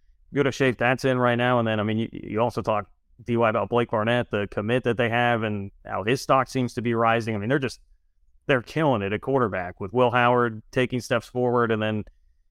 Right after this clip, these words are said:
Avery Johnson being on campus and seemingly being the real deal so far. I mean, I know you can speak more to that, but we even saw, we even saw Cole's guy, Kevin Sutton, tweeting about how awesome, uh, Avery Johnson is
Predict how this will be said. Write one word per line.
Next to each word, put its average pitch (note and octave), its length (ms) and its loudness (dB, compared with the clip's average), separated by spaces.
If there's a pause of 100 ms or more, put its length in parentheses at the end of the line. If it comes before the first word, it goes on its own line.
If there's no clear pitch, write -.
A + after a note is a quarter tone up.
(140)
Avery C3 280 2
Johnson B2 340 0
being B2 180 2
on B2 140 2
campus B2 400 -2
and A2+ 100 -6
seemingly A#2 360 0
being A#2 240 -2
the A2+ 100 0
real A#2 240 2
deal A2+ 400 0 (100)
so A#2+ 220 2
far. A#2 320 2
I A2+ 40 2
mean, A2 120 0
I A2 60 0
know A2+ 80 0
you A2+ 160 -2
can A2 120 -6
speak A2+ 280 -4
more A2+ 160 0
to G#2+ 80 2
that, G#2+ 200 0
but G#2+ 100 -4
we B2 100 -2
even B2 160 -4
saw, A#2+ 240 0
we C3 100 -2
even D#3+ 140 -2
saw D3+ 300 2
Cole's D#3 300 -2
guy, D3+ 280 0
Kevin D3+ 280 -2
Sutton, B2+ 380 0
tweeting C3+ 300 0
about B2 260 4
how B2 120 2
awesome, A#2 460 0 (100)
uh, G#2+ 280 -2
Avery A#2 280 -4
Johnson A2 360 2
is F2 340 -10